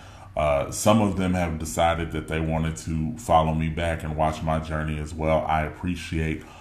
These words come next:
all of that love. Before we get off into the show again,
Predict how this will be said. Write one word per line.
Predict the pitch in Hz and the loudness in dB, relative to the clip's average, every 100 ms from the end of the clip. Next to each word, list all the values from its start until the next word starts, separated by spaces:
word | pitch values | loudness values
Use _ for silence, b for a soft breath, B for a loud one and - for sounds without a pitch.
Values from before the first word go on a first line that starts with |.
| B B - - | B B -6 6
all | 90 92 90 | 8 8 6
of | 85 | 0
that | 85 82 | -4 -4
love. | 85 90 87 85 - B B - | -2 0 0 -4 -12 B B -6
Before | 90 101 101 | -2 0 2
we | 101 | 2
get | 90 98 | 2 4
off | 92 90 | 4 2
into | 92 - | -2 -4
the | 90 80 | -4 -2
show | 90 90 | 0 0
again, | 82 87 95 95 87 | 0 0 0 0 -2